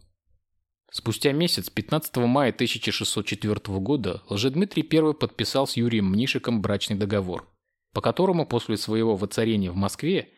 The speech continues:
он должен был послать невесте один миллион злотых для уплаты долгов будущего тестя и организации поездки Марины в Москву. После венчания она должна была получить собственное владение Новгород и Псков,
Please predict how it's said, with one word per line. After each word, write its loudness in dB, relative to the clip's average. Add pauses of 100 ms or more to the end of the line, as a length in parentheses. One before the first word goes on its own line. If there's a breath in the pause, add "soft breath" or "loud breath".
(280 soft breath)
он 0
должен 2
был 2
послать 0
невесте 0 (180)
один 2
миллион 2
злотых -2 (120)
для 0
уплаты 2
долгов 0
будущего 0
тестя -4 (320)
и -2
организации 2
поездки -2
Марины 0
в -2
Москву. -4 (840)
После 0
венчания 4
она 2
должна 2
была 2
получить 0
собственное -2
владение 0
Новгород 0
и 2
Псков, -2